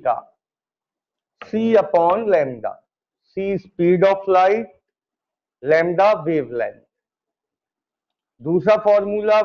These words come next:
वर्क फंक्शन का, H nu naught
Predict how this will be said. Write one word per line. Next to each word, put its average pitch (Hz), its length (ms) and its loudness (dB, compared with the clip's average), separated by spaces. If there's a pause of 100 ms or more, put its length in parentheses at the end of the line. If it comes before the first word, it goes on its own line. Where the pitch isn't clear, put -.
वर्क 185 240 -2 (120)
फंक्शन 156 460 -6
का, 110 180 -6 (3500)
H 185 360 2
nu 196 320 2
naught 202 400 0